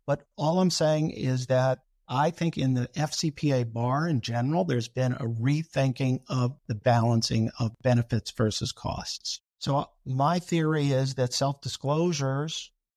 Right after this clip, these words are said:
started to diminish. And what D O J started to say is, "We can talk," internally, they said, "We can talk tough about recidivism,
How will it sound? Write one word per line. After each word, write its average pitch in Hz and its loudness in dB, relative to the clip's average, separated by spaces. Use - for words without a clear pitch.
started 135 0
to 127 0
diminish. 127 2
And 135 0
what 151 0
D 151 4
O 147 2
J 131 0
started 127 -2
to 123 -6
say 147 4
is, 123 0
"We 135 0
can 123 0
talk," - -2
internally, 143 2
they 123 0
said, 123 -4
"We 139 0
can 139 0
talk 143 -2
tough 165 -2
about 131 2
recidivism, 123 -2